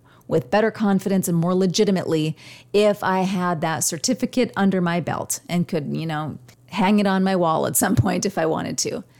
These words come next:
That was my thing. That was not the class's thing. That was nobody else's thing. That was mine. That was my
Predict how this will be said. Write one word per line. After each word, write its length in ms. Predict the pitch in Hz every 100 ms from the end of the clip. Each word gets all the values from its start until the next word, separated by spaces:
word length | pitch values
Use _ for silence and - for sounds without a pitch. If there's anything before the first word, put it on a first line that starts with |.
| _ - - -
That 220 | 311 359
was 120 | 370
my 280 | 285 254 240
thing. 320 | 233 185 - - _ -
That 260 | 269 254
was 160 | 269 254
not 200 | 247 240
the 60 |
class's 680 | 202 - 240 226 220 175 170
thing. 340 | - 180 127 110
That 180 | 190 185
was 140 | 220
nobody 300 | 226 214 208
else's 340 | 202 190 190
thing. 380 | - 220 202 190
That 220 | 180 175
was 220 | 180 170 -
mine. 440 | 147 139 139 160 - - - - -
That 240 | 208 -
was 240 | 190 180 196
my 800 | 185 185 185 190 190 190 190